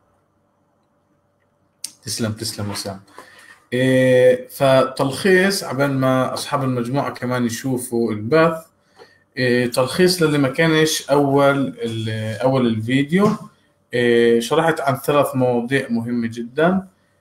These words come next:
أول موضوع بخصوص كل اللي مشتركين في الدورات المدفوعة،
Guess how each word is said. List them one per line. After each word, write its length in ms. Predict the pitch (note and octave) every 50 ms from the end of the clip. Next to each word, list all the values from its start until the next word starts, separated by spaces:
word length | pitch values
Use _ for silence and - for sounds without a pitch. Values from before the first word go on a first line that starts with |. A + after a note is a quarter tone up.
| _ _ _ _ _ _ -
أول 220 | E3 E3 E3+ E3 D3+
موضوع 720 | D3+ D3 C#3 C3+ C3 C3 C#3 D#3 D3+ C3+ A#2 - - - _ _
بخصوص 360 | - - - - D#3+ D#3 -
كل 220 | - - F#3 F3+
اللي 160 | F3 E3 D3+ C#3+
مشتركين 800 | C3+ C3 - - - B2+ A#2+ - - - D3+ C#3 B2 A2+ A2 A2+ -
في 380 | - - C#3 B2+ B2 A#2 - -
الدورات 720 | A#2 A2 A#2 A2+ A2 A2 - - A#2+ B2 C3+ C#3 C#3 - C3
المدفوعة، 800 | A#2+ A#2+ A#2+ A#2 A2+ - - - B2+ - E2 E2 G2+ G#2+ G#2+